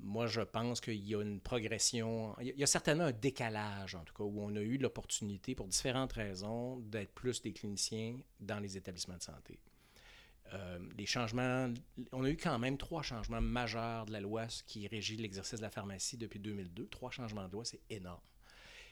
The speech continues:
Et ça donne des options, des possibilités. Puis je pense qu'il y a une attente, hein. Les, la pratique qu'on a en établissement, particulièrement dans les établissements universitaires,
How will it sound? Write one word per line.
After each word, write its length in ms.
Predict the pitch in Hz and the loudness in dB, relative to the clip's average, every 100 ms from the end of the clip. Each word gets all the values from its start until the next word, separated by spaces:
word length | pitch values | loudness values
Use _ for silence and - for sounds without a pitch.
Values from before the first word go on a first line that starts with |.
| - | -10
Et 100 | 135 | 0
ça 140 | 127 117 | 2 2
donne 220 | 117 113 | 0 0
des 220 | 110 104 | -2 -4
options, 340 | 101 - 104 | -4 -4 -4
des 100 | 113 | -6
possibilités. 680 | 104 98 - 95 87 82 123 | -4 0 0 -2 -10 -6 -6
Puis 100 | - | -4
je 60 | - | -2
pense 180 | 131 127 | 0 2
qu'il 160 | 127 | 4
y 60 | 120 | 4
a 180 | 123 127 | 4 2
une 160 | 127 117 | 0 -2
attente, 420 | 110 113 117 160 | -2 -4 -6 -6
hein. 100 | 131 | -4
Les, 320 | 127 113 107 104 120 | 0 0 0 -6 -6
la 120 | 120 113 | -4 -2
pratique 380 | - 120 196 | 0 6 6
qu'on 220 | 196 131 117 | 6 4 6
a 80 | 135 | 6
en 40 | |
établissement, 540 | 127 117 101 92 120 | 4 2 0 0 0
particulièrement 640 | 131 143 - - 123 113 123 | -4 -4 -4 2 4 4 4
dans 100 | 120 | 2
les 100 | 104 | 0
établissements 460 | 101 107 95 - 110 | -2 -2 0 0 0
universitaires, 720 | 104 95 - - 92 107 | 0 0 0 0 -2 -6